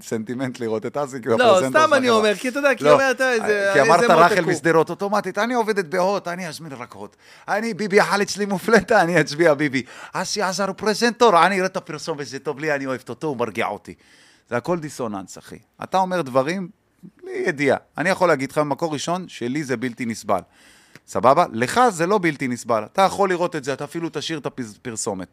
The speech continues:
Speaker 1: כי אתה לא תגיד שאתה תעביר את הפרסומת, למרות שכולם מעבירים פרסומת.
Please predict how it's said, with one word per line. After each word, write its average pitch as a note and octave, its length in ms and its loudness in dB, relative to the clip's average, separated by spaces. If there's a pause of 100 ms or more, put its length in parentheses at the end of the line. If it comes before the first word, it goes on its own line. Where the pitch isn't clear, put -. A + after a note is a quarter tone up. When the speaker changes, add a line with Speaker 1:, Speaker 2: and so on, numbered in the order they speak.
(220)
Speaker 1:
כי - 60 -10
אתה A#2 160 -4
לא C3 80 -2
תגיד A#2 340 -8
שאתה G2+ 220 -12
תעביר F#2 300 -10
את E2 80 -14
הפרסומת, A#2 500 -12
למרות G2+ 200 -14
שכולם G2 340 -16
מעבירים - 380 -20
פרסומת. - 340 -20